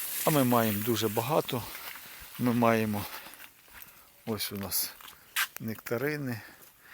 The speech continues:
ми маємо персики, які вже достигають дуже гарних розмірів.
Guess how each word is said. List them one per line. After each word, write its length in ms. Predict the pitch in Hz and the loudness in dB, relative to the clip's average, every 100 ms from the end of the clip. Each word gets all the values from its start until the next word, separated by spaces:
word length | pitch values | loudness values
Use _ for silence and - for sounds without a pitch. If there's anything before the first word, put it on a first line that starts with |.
| - - - - | -18 -18 -10 -2
ми 120 | 113 | 0
маємо 440 | 110 107 101 92 - - - - - - - - - - - - - - - - - - | 2 0 -2 -6 -12 -14 -18 -20 -20 -2 -2 -2 -12 -16 -20 -16 -16 -14 -12 -12 -14 -6
персики, 680 | - 151 131 - 123 - 113 - - - - - - - _ _ _ _ _ - - - - | 0 2 4 4 2 -4 -6 -8 -12 -20 -20 -20 -20 -20 _ _ _ _ _ -20 -20 -20 -12
які 300 | 120 - 123 | -10 -6 -4
вже 300 | 107 127 117 - - | -2 -2 -4 -8 -10
достигають 720 | 123 123 - 135 117 127 113 | -2 2 4 4 4 4 4
дуже 280 | 120 120 117 | 4 4 4
гарних 460 | 107 135 113 113 120 | 8 6 6 2 2
розмірів. 640 | 123 117 110 110 104 | 2 4 4 4 2